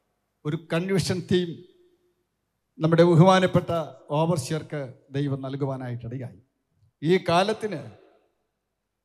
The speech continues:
ഏറ്റവും അനുയോജ്യമായ ഒന്ന്. ആ വാക്യത്തോട് ബന്ധപ്പെട്ട് വളരെ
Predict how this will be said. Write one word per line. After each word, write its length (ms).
ഏറ്റവും 640
അനുയോജ്യമായ 760
ഒന്ന്. 100
ആ 40
വാക്യത്തോട് 560
ബന്ധപ്പെട്ട് 480
വളരെ 400